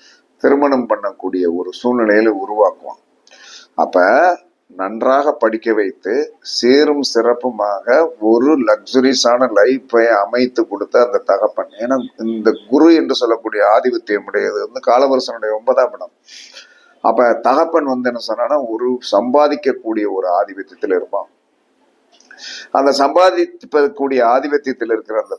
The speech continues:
தகப்பன் தன்னுடைய குழந்தைக்காக அந்த பொருளாதாரத்தை வந்து என்ன சொல்-,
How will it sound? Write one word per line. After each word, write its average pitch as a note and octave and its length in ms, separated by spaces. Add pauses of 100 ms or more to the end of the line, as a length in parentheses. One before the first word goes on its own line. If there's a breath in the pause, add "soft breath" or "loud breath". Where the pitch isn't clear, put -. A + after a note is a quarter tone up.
தகப்பன் G#2 460 (640 soft breath)
தன்னுடைய A#2 300 (140)
குழந்தைக்காக C3 680 (440)
அந்த A2+ 200 (120)
பொருளாதாரத்தை C3 840 (120)
வந்து A2 180
என்ன A#2+ 140
சொல்-, A2+ 180